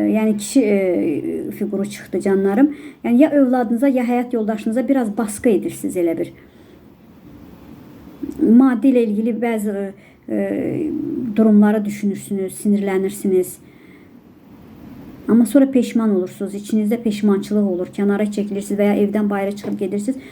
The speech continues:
sonra peşman olursunuz. Bəzi ortaqlıq, ə,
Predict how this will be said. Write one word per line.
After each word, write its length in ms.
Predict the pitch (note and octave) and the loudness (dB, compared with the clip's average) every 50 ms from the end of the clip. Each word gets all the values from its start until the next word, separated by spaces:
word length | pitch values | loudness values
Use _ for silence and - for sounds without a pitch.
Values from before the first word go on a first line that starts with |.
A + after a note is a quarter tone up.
| - - - - - - - | -18 -18 -18 -20 -18 0 2
sonra 200 | C4+ B3+ B3+ B3+ | 4 4 4 2
peşman 420 | - B3 G#3 G3+ - A3+ G#3+ G3+ F#3 | 0 0 0 2 0 2 4 4 4
olursunuz. 520 | F3 F3 F3 - - G3 F3+ F3+ F3+ - - _ - - - - - - - - - - - - - - A#3+ A3+ | 4 2 0 -6 -6 -2 -2 -2 -2 -4 -10 _ -20 -20 -20 -20 -20 -14 -12 -12 -12 -12 -16 -16 -6 0 4 4
Bəzi 300 | C#4+ D4+ D4 B3 B3+ C4+ - - - - - _ | 6 6 4 4 0 -2 -2 -6 -12 -18 -16 _
ortaqlıq, 600 | - A#3+ A#3 - A3 A#3+ A3+ A3 A3 G#3+ A3+ A#3 | -2 -2 0 0 0 -2 0 0 0 0 0 -2
ə, 300 | - - F#3 G3 G#3 G#3+ | -2 -2 -2 0 2 4